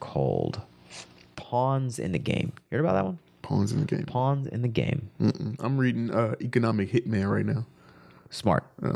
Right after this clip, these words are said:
Speaker 2: that's a
Speaker 1: I
Speaker 2: good
Speaker 1: need to,
Speaker 2: one.
Speaker 1: it's a very good one. I need to actually finish that one. But yeah, that, that, that gives you, like, okay, this is what, actually how we take over. The, like, this is what
Speaker 2: Yeah.
Speaker 1: we do to take over nations and countries.
Speaker 2: What we're doing.
Speaker 1: Yeah, what we're doing. But this one, Pawns in the Game by William Guy.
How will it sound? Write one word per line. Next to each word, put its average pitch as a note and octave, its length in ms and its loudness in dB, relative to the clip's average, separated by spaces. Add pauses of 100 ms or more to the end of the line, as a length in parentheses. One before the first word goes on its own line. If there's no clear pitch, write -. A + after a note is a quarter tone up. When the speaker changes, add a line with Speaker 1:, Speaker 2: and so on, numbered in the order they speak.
Speaker 2:
that's - 160 -8
a - 40 -6
Speaker 1:
I - 60 2
Speaker 2:
good G2+ 40 2
Speaker 1:
need F2+ 80 2
to, D2+ 80 4
Speaker 2:
one. E2+ 80 4
Speaker 1:
it's E2 120 0
a F#2+ 40 -2
very E2+ 240 2
good A1 120 -6
one. D#2 120 0
I E2+ 60 4
need F#2 120 4
to D2 60 2
actually E2 260 0
finish D#2+ 300 0
that - 140 2
one. - 100 -2
But D#2 120 2
yeah, G1+ 120 0
that, D#2 220 0
that, - 160 2
that F2+ 120 4
gives F2 180 0
you, - 60 -2
like, - 160 0
okay, F2 140 0
this G#2+ 140 2
is G2 100 2
what, - 180 -6 (100)
actually - 300 0
how - 140 2
we - 100 -4
take - 180 0
over. - 120 0
The, - 100 -12
like, - 160 2
this - 160 -8
is - 20 -8
what - 120 4
Speaker 2:
Yeah. - 80 0
Speaker 1:
we D2+ 60 2
do C#2+ 260 2
to C#2+ 80 2
take - 200 0
over B1 280 2
nations - 320 0
and - 80 -8
countries. - 320 -2
Speaker 2:
What C3 180 0
we're D3+ 120 2
doing. A#2 420 0 (100)
Speaker 1:
Yeah, C#2+ 160 4
what F2 140 2
we're F#2 100 -4
doing. E2+ 320 2 (540)
But F2 100 0
this A#2 160 6
one, F2+ 140 -6
Pawns C3 260 2
in A#2 40 -6
the G#2+ 60 -2
Game F#2+ 280 4
by E2+ 160 2
William D#2+ 340 0
Guy. E2 380 0